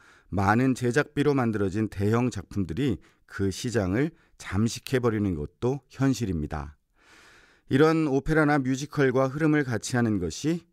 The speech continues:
우리에게는 창극이라는 장르인데요.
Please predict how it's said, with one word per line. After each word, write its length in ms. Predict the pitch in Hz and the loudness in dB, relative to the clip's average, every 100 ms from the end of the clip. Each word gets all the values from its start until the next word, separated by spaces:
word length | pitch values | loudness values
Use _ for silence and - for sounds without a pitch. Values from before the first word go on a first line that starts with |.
| - | -12
우리에게는 720 | - 98 107 95 87 117 107 - _ - | -6 -2 0 0 0 0 -2 -6 _ -16
창극이라는 920 | - - 170 196 190 175 160 131 110 | -10 -2 0 0 -2 0 2 2 0
장르인데요. 800 | 101 95 87 76 65 85 127 67 | -2 -2 0 -2 -4 -2 -2 -4